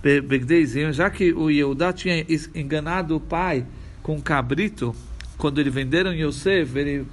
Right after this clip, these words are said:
degolaram o cabrito, cabrito e mergulharam a, o manto de Yosef no, no sangue do cabrito. Então ele enganou o pai com o cabrito,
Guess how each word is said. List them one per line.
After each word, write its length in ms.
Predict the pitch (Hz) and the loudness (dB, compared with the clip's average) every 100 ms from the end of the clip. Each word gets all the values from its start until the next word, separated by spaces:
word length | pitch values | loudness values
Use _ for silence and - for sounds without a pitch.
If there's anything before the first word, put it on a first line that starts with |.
| - - | -10 -6
degolaram 580 | 123 131 135 139 165 160 | -2 0 0 0 -2 -4
o 40 | |
cabrito, 600 | 151 139 143 190 165 131 | -2 0 2 0 -2 -6
cabrito 480 | - 127 160 185 156 | -4 0 0 0 -2
e 40 | |
mergulharam 720 | 135 135 131 139 156 165 147 139 | -2 -4 -4 0 0 0 0 0
a, 60 | |
o 200 | 131 - | -2 -4
manto 360 | 131 165 160 156 | -2 -2 -2 -4
de 120 | 131 | -2
Yosef 340 | 139 - 160 139 | -4 -2 -2 -2
no, 140 | 131 - | -8 -8
no 180 | 135 127 | -4 -4
sangue 300 | - 156 151 | -2 -2 -2
do 100 | 143 | -2
cabrito. 600 | 160 160 226 220 185 175 - - - - - - | -2 2 2 2 -2 -6 -8 -14 -12 -12 -10 -4
Então 240 | 127 170 | 2 4
ele 240 | 226 240 202 | 6 4 2
enganou 340 | 180 175 175 | 0 4 2
o 40 | |
pai 220 | 170 165 165 | 2 0 0
com 100 | 160 | 0
o 40 | |
cabrito, 680 | 165 156 190 262 - 190 | 0 2 2 2 -2 -4